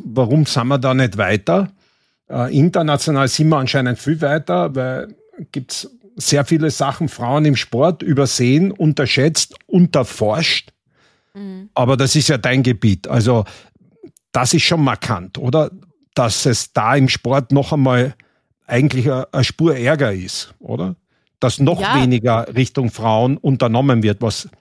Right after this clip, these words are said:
Speaker 1: Trainingslehre betrifft und auch wahrscheinlich dann genauso die Therapie und alles Mögliche.
Speaker 2: Ja, also da ist natürlich fast ein eigenes, ähm, eine eigene Post-,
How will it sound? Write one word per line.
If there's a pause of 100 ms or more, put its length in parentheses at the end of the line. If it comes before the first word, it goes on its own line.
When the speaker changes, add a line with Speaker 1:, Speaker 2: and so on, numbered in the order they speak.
(180)
Speaker 1:
Trainingslehre
betrifft
und
auch (420)
wahrscheinlich
dann
genauso
die
Therapie
und
alles
Mögliche. (1400)
Speaker 2:
Ja, (400)
also (440)
da
ist
natürlich (180)
fast
ein
eigenes,
ähm,
eine
eigene
Post-,